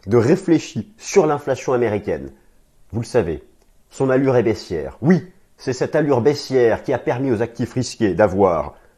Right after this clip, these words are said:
une très belle année deux mille vingt-trois et de permettre actuellement, alors que pourtant il est en consolidation, mais je fais un point technique en fin de vidéo, de permettre au S and P cinq cents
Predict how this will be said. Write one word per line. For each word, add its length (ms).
une 220
très 200
belle 180
année 220
deux 120
mille 180
vingt-trois 480
et 540
de 80
permettre 520
actuellement, 680
alors 240
que 100
pourtant 460
il 140
est 160
en 80
consolidation, 720
mais 80
je 120
fais 120
un 60
point 160
technique 320
en 80
fin 160
de 60
vidéo, 300
de 80
permettre 440
au 40
S 140
and 120
P 100
cinq 180
cents 240